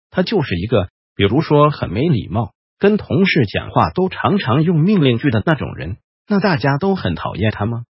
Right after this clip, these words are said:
大家有事没事就会对他脸色也不是很好，态度也不是很好，那重要是因为他没有礼貌，不尊重人，对不对？可是这个人如果去看这种书，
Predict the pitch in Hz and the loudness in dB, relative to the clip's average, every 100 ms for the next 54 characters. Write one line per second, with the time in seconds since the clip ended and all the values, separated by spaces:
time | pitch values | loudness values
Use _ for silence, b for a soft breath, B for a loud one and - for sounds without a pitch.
0 | _ - 180 131 147 147 113 110 90 156 | _ -4 -2 0 0 0 -2 -4 -2 -2
1 | 180 127 B B - 196 190 143 143 - | 0 0 B B 0 2 2 2 -2 0
2 | 170 107 - - 127 82 - 131 139 - | 0 0 -2 -2 -2 -2 -6 -4 -2 -4
3 | - 139 - - _ _ - 190 123 95 | -6 -6 -6 -10 _ _ 0 0 2 -2
4 | - - 131 135 - 107 156 - - _ | -4 -4 -2 -2 -2 -2 -2 -4 -12 _
5 | _ 190 180 220 190 131 92 - 123 175 | _ -2 0 2 4 4 2 -2 -2 0
6 | 151 90 165 151 190 104 107 82 - _ | 0 0 2 4 2 0 -2 -6 -10 _
7 | _ - 208 151 151 190 107 107 120 - | _ -2 0 2 2 2 0 -2 -6 -8
8 | _ - 220 107 95 127 - _ _ _ | _ -6 -2 -2 -2 -4 -6 _ _ _
9 | _ _ - 80 - _ _ _ _ - | _ _ -14 -14 -14 _ _ _ _ -10
10 | - 175 233 - 90 98 127 147 185 92 | -6 -2 -2 0 0 2 2 0 0 0
11 | - 156 - 131 - 139 - - - 139 | 0 -4 0 0 2 0 0 -6 -2 -2